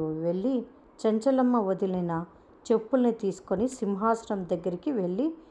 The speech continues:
చెంచలమ్మ సింహాసనం మీద పెడతాడు. చంటి చెప్పుల్ని అలా పెట్టేసరికి సింధూర, చెంచలమ్మ షాక్ అవుతారు. చంటి అలా ఎందుకు చేస్తున్నాడు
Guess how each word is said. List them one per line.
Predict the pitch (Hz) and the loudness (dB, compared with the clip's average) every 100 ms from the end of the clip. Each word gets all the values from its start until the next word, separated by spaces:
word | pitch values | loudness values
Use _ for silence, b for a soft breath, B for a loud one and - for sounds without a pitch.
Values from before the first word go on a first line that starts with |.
| B B - | B B 2
చెంచలమ్మ | 214 220 262 254 247 247 | 2 4 2 4 4 2
సింహాసనం | - 190 190 196 196 190 180 | -2 -4 -2 -6 -6 -4 -2
మీద | 185 240 | 0 0
పెడతాడు. | - 202 - 165 160 - - - - - - | 0 0 0 0 0 -4 -12 -20 -20 -20 -2
చంటి | 202 185 240 | 0 2 0
చెప్పుల్ని | 233 185 - 214 196 | 0 0 0 -2 -2
అలా | 170 165 | -2 -2
పెట్టేసరికి | - 165 190 180 - 180 190 262 254 B B B - | -4 -4 -2 -2 -2 -4 -2 -4 -4 B B B -2
సింధూర, | 247 240 254 269 | 4 6 6 6
చెంచలమ్మ | 262 226 185 185 180 208 | 4 0 -4 -2 -2 -2
షాక్ | 240 202 170 - | -2 0 0 0
అవుతారు. | 160 165 156 185 - B B - - | -2 0 -4 -4 -14 B B -20 -2
చంటి | 220 208 262 | 0 2 4
అలా | 233 196 196 | 4 4 4
ఎందుకు | 180 196 254 269 | 2 -2 -4 -2
చేస్తున్నాడు | - 190 - - 185 180 175 | 0 0 0 -6 -2 0 0